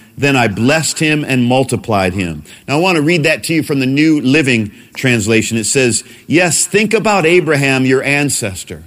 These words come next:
and Sarah, who gave birth to your nation.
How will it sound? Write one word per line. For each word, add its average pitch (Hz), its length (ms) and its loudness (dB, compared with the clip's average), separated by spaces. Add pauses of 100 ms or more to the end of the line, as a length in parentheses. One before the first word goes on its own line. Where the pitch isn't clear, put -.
(440)
and 147 200 2
Sarah, 175 640 2
who 135 160 2
gave 127 320 0
birth 170 300 0
to 165 80 -2
your 147 140 2
nation. 131 520 -2